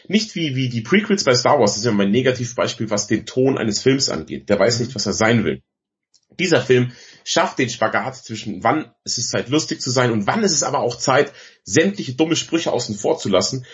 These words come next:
Speaker 1: und richtig ernst und hart zu sein. Das kriegt er sehr, sehr gut hin, dieser Film. Das
Speaker 2: Mhm.
Speaker 1: finde ich, ist, ist, ist toll gemacht.
Speaker 2: Ja, da hast du recht. Also das,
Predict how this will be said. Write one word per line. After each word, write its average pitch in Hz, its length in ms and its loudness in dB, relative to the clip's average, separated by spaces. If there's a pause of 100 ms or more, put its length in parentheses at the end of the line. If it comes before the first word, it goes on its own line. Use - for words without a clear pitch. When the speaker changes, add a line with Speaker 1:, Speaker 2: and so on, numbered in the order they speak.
(100)
Speaker 1:
und 110 220 0
richtig - 500 0 (240)
ernst 135 380 0
und 98 180 -10
hart 127 220 -2
zu 107 100 -8
sein. 98 320 -4 (600)
Das - 200 0
kriegt - 220 -4
er 113 80 4
sehr, 117 220 4
sehr 104 140 2
gut 95 160 -10
hin, 90 160 -6
dieser 69 220 -10
Film. - 240 -14 (180)
Das 104 160 2
Speaker 2:
Mhm. 113 40 -2
Speaker 1:
finde 110 180 2
ich, 101 120 -4
ist, - 180 2
ist, - 80 -6 (400)
ist - 140 -12
toll 110 200 4
gemacht. 71 380 -6 (260)
Speaker 2:
Ja, 120 200 -2
da 117 80 -6
hast 117 140 -10
du 120 40 -12
recht. 113 260 -10 (380)
Also 117 180 -2
das, 117 260 -8